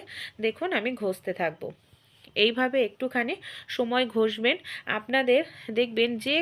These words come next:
কোনো চায়ের বা অ্যালুমিনিয়ামের পাত্র একেবারে লালচে দাগ হয়ে গেছে, সেই দাগ খুব সহজেই উঠে যাবে। এমনকি চায়ের পাত্র একেবারে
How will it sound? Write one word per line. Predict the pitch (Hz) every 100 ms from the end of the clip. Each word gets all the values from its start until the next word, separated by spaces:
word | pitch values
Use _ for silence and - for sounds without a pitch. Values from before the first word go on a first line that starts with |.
| 330
কোনো | 269 262 339 - - -
চায়ের | - 233 233 269
বা | 254 247
অ্যালুমিনিয়ামের | 220 226 247 262 277 285 -
পাত্র | 226 208 - 254 277 - -
একেবারে | - 269 269 269
লালচে | 240 208 214 214 240
দাগ | 196 214 240
হয়ে | 269 269
গেছে, | 262 262 - 359
সেই | - 226 214
দাগ | 202 220 247
খুব | - 277
সহজেই | - 277 285 277 269
উঠে | 233 - 277
যাবে। | 269 269 381 - - -
এমনকি | 240 285 285 254 302 -
চায়ের | - 220 214 240
পাত্র | 226 214 - 254 269 - - - _ -
একেবারে | 220 - 277 254 233